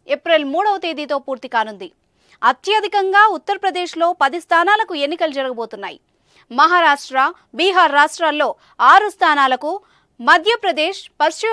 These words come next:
బెంగాల్ రాష్ట్రాల్లో ఐదు స్థానాల చొప్పున ఎన్నికలు జరగనున్నాయి. దేశంలో ఖాళీగా ఉన్న రాజ్యసభ స్థానాలకు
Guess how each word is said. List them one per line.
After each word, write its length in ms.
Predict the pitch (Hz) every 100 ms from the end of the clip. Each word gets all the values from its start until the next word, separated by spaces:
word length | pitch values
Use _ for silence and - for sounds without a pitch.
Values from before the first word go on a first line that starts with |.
| 392
బెంగాల్ 320 | 359 330 294 277
రాష్ట్రాల్లో 460 | 302 339 311 302 233 - 285
ఐదు 140 | 370 392
స్థానాల 360 | - 359 392 359 330
చొప్పున 240 | 311 330 285 196 262
ఎన్నికలు 280 | 311 302 269
జరగనున్నాయి. 500 | 240 233 220 196 180 _ _ _ 226
దేశంలో 380 | 349 392 427 403 392 381
ఖాళీగా 420 | 392 440 440 427 427
ఉన్న 100 | 403 392
రాజ్యసభ 460 | 381 370 392 392 370 381
స్థానాలకు 540 | 370 359 359 359 359